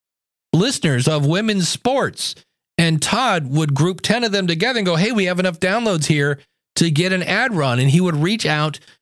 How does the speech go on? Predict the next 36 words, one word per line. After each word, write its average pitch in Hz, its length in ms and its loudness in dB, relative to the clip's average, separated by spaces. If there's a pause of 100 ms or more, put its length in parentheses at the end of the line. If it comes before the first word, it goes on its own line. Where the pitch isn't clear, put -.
(120)
to 175 320 0
all 185 500 0 (120)
the 147 360 2
independent 226 460 -2
podcasters 165 720 -2
that 165 100 0
are 160 60 -2
like, 165 180 -2
"I'm 226 100 0
not 277 240 -4
making 294 300 -2
any 277 220 -2
money 294 260 -2
with 254 160 -4
my 247 180 -2
podcast." 254 600 -2
He's 160 140 0
like, 160 180 -2
"Hey, 202 320 0 (340)
I 151 140 -2
have 175 260 0
a 202 40 -2
sponsor 185 460 -2
that 151 160 -2
fits 202 300 -4
your 170 140 0
show." 156 520 0 (320)
And 156 80 2
he 160 80 0
couldn't 185 220 2
get 170 120 0
them 156 140 0
to 151 180 -2
email 143 280 2
them 123 180 0
back. 123 420 -4